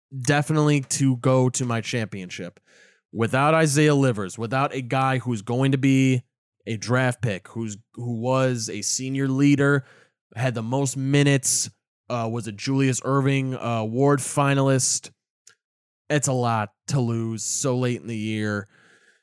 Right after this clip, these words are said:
And, uh, I have Michigan, unfortunately, losing to Texas in the Elite Eight.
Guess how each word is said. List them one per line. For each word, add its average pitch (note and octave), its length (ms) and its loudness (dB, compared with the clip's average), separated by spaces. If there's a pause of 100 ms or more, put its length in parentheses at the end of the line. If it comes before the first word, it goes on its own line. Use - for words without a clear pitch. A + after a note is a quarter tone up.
(240)
And, A#2+ 280 -2
uh, A2+ 220 0
I B2 140 0
have B2+ 180 0
Michigan, B2+ 760 -2
unfortunately, C#3 1400 0 (180)
losing C3+ 840 2
to A#2+ 140 -4 (140)
Texas - 880 -2 (180)
in A2+ 140 -6
the A2 140 -2
Elite A#2 360 0
Eight. A#2+ 600 -2